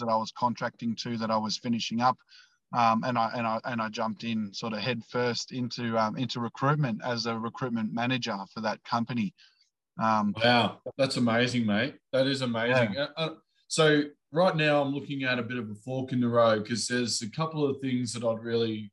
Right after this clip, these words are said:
Speaker 2: think is, is amazing to touch on. I think we'll, we'll start with one and then we'll maybe go to the other one as well. But,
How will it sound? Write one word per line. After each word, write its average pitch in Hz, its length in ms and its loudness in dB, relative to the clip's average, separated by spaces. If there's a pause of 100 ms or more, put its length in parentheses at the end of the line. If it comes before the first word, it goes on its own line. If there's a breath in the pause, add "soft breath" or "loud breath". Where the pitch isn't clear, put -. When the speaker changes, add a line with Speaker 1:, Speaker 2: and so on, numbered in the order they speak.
(140)
Speaker 2:
think 117 200 -2
is, 101 260 -6
is 107 120 -6
amazing 110 540 0
to 101 60 -4
touch 113 400 -2
on. 104 440 2
I 110 80 -4
think 170 360 2
we'll, 123 280 -4
we'll 127 160 -8
start 151 380 2
with 135 220 -2
one 110 300 0
and 113 120 0
then 110 180 -2
we'll 107 120 -6
maybe 110 320 -4
go 110 240 0
to 113 60 -2
the 104 180 -12
other 107 180 -2
one 104 460 -2 (160)
as 95 160 -8
well. 104 320 2
But, - 200 -4